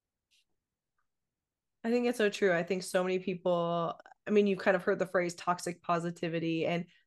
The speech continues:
I'm all for being positive, but at the same time, like, there's a balance and there's, there's real life. And, and I think so many people get their mind twisted about what,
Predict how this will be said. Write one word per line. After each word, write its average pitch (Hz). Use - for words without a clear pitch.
I'm 269
all 302
for 302
being 214
positive, 170
but 180
at 180
the 190
same 196
time, 170
like, 165
there's 220
a 208
balance 170
and 190
there's, 175
there's 214
real 208
life. 165
And, 170
and 170
I 175
think 185
so -
many 180
people 180
get 170
their 220
mind 208
twisted 180
about 185
what, 190